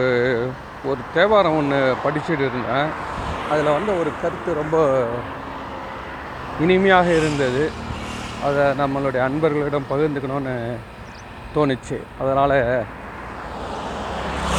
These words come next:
அப்படியே நமக்கு என்ன தோணுதோ அதை அப்படியே சொல்லிடுறது தான். குறிப்புலாம் எதுவுமே இல்லை. இப்போ பார்த்தீங்கன்னா, சுந்தரமூர்த்தி நாயனார் ஒரு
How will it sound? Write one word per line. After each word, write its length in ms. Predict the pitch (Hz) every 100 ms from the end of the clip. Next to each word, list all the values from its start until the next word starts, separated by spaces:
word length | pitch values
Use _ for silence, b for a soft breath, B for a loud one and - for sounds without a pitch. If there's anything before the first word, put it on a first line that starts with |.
| 160 156 - - 143 -
அப்படியே 340 | 127 139 151 156 - -
நமக்கு 280 | 139 131 113
என்ன 160 | 139 180
தோணுதோ 400 | 170 170 165 160 175
அதை 120 | 143
அப்படியே 240 | 127 151 139
சொல்லிடுறது 440 | 151 135 123 123 120
தான். 180 | 123 -
குறிப்புலாம் 480 | 151 151 147 147 143
எதுவுமே 280 | 131 131 135 123
இல்லை. 240 | 120 127 123 - - - - - - - - - - - -
இப்போ 160 | - 127
பார்த்தீங்கன்னா, 520 | 147 147 147 139 135 117 107 127 143 - - - - - - - - - - - - - - - - - - - - - - - -
சுந்தரமூர்த்தி 500 | 156 165 185 185 175
நாயனார் 500 | 156 151 143 139 131
ஒரு 260 | 131 123